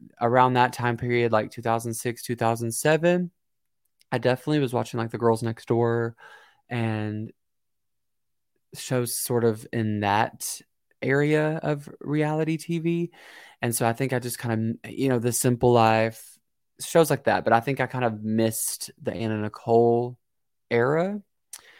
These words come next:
And I probably didn't even know who she was at the time, as when it was first coming out in two thousand and two. Now, by the time two thousand and six and two thousand five, two thousand six rolled around, I definitely knew who she was.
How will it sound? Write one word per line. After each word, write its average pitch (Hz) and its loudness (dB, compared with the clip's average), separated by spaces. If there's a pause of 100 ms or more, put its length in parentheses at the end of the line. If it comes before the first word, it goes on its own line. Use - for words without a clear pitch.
(400)
And 120 -2 (2000)
I 123 6
probably 156 -6
didn't 127 -2
even 110 0
know 107 2
who 104 0
she - -6
was 107 2
at - -10
the - -10
time, - -10
as - -6 (260)
when 117 2
it 104 2
was 107 -4
first - -2 (320)
coming 107 -4
out 95 -4
in 101 -4
two 113 -12
thousand 101 0
and 98 -8
two. 113 -4
Now, 107 4
by 117 8
the 120 0
time 131 4
two 131 -4
thousand 120 6
and 110 -2
six - -4
and 107 -8
two - -20
thousand 117 0
five, 113 0
two - -16
thousand 104 0
six - 4
rolled 123 10
around, 120 8
I 117 6
definitely 113 0
knew 110 0
who 117 -4
she 113 -8
was. 147 6